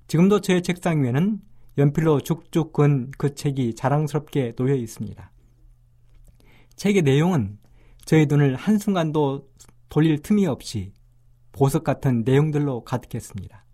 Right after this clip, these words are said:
그런데 그 중에서 저희 마음에 깊은 감동을 준 이야기가 한 토막이 있어서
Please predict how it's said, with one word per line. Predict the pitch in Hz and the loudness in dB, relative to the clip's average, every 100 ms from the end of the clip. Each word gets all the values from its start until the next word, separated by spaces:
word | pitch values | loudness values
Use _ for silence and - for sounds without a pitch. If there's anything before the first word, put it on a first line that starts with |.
| _ _ - - _ _ - | _ _ -20 -20 _ _ -16
그런데 | - 170 196 | 2 4 4
그 | 190 156 | 0 -2
중에서 | 165 165 120 147 117 - _ - - - | 0 0 0 -2 -2 -6 _ -20 -20 0
저희 | 165 165 | 4 4
마음에 | 147 131 139 127 | 4 0 0 -2
깊은 | - 170 - 165 | -6 -6 -2 -2
감동을 | 143 143 160 160 160 | 0 0 2 0 0
준 | 156 151 | -2 -2
이야기가 | 135 135 127 127 | 0 0 -2 -6
한 | 156 | -8
토막이 | 175 170 143 | -6 -4 -2
있어서 | 107 - 117 123 170 | -4 -6 -6 -6 -6